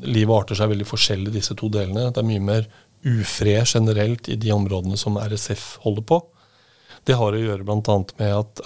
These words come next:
R S F driver utstrakt plyndring. Eh, også når det ikke er kamphandlinger mellom R S F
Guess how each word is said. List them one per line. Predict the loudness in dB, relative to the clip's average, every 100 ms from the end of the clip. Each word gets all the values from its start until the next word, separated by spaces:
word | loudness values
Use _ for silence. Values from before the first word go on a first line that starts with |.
| 0
R | 2
S | 2 2
F | 0 -4
driver | -2 0 0
utstrakt | -2 -4 -6 -8 -6
plyndring. | 0 2 2 0 2 2 2 -2 _ _ _ _ _ _ _ 0
Eh, | 2 2
også | 0 2 4 6
når | 4
det | 2
ikke | 0 -4
er | 0
kamphandlinger | 2 2 0 -2 0 2 2 2
mellom | 2 2 0 0
R | 0
S | 0 0
F | -2 -2